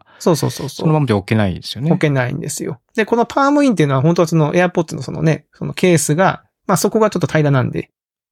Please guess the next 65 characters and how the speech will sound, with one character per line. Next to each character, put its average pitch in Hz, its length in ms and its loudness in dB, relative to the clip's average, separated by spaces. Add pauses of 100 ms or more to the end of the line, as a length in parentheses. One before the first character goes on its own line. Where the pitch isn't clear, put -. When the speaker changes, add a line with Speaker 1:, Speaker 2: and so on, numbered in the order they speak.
Speaker 1:
ひ - 100 -2
ょ 196 40 4
い 185 40 2
っ 160 40 -4
て 139 100 -2
置 139 100 4
い 135 40 0
と 131 100 0
け 131 100 2
る 127 60 -2
み - 100 -6
た - 100 -2
い 131 40 2
な。 104 60 0
Speaker 2:
あ、 - 40 -2
置 - 120 -14
け - 100 -8
ん - 40 -4
の - 20 -4
か、 - 20 -6
こ 104 80 -8
の - 20 -12
ま - 0 -
ま。 110 60 -14
は - 120 -18
あ、 151 100 2
は - 180 -4
あ、 156 60 -2
は 127 140 -2
あ、 113 40 -2
重 143 220 0
心 151 260 2
が 139 80 0
下 - 200 -4
な 123 80 0
感 95 140 -2
じ 85 100 -4
な 76 60 -8
ん - 40 -20
で - 60 -20
す - 120 -6
ね。 185 240 0
は 123 320 0
あ。 175 40 4
Speaker 1:
う - 20 6
ん 110 100 2
う 131 80 0
ん。 131 220 0 (100)
そ - 180 -2
う 131 40 0
そ - 140 -8
う - 20 -18
そ - 180 -10
う - 60 -6
そ - 160 -8
う。 - 60 -2
Speaker 2:
あ、 143 60 2
じ 196 80 2
ゃ - 40 4
あ - 20 4
そ - 80 4
の 135 60 2
グ - 160 2
リ 247 100 2
ッ - 40 -6